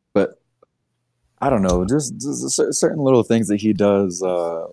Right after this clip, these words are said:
like, one time he uploaded a picture of himself, like, I, I got, I got a post-gym workout,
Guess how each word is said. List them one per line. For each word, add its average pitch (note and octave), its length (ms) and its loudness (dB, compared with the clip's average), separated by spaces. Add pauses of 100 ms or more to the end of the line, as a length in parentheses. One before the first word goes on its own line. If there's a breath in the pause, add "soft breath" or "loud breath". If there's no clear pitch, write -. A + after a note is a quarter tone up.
(120)
like, F2+ 200 -2
one G#2+ 180 2
time G3+ 340 -2 (760)
he G#2 180 6
uploaded G2 400 4
a E2+ 60 -2 (500)
picture - 160 4
of G2 60 2
himself, - 440 -2
like, F2 100 -2
I, E2 160 -4
I F2+ 40 -2
got, E2+ 180 -2
I F2+ 60 -2
got F2 160 -2 (600)
a - 40 -12
post-gym F#2+ 540 -2
workout, G2 460 -2